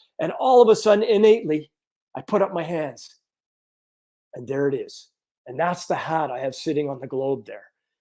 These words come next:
Because, because it's just such a story of,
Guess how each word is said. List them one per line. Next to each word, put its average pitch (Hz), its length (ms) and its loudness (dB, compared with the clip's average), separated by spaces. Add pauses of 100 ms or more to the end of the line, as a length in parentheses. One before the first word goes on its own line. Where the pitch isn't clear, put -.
(160)
Because, 147 520 -8 (920)
because - 320 -14
it's 170 120 -12
just 151 180 -14
such - 220 -14
a 160 60 -12
story 214 880 -4
of, 127 240 -10